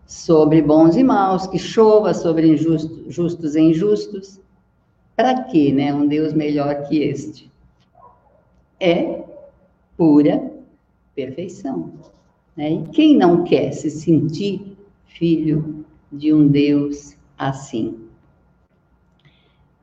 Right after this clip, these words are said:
Então, ah, os irmãos dirão, "Mas isso aí, fazer tudo isso aí não é fácil."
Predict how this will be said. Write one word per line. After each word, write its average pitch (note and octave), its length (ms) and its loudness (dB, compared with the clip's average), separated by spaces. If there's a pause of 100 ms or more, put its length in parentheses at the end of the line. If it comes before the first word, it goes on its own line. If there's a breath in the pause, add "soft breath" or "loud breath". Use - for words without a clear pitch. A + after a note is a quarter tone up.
(140)
Então, B3+ 760 2
ah, G3 340 -2
os G3 80 -2
irmãos G3 420 -2
dirão, D#3+ 420 2
"Mas D3+ 400 0
isso A3 300 -4
aí, G#3 600 -4 (100)
fazer E3+ 680 -4
tudo F3+ 160 -8
isso - 220 -12
aí E3+ 240 2
não F3 220 2
é F3 100 0
fácil." - 580 -6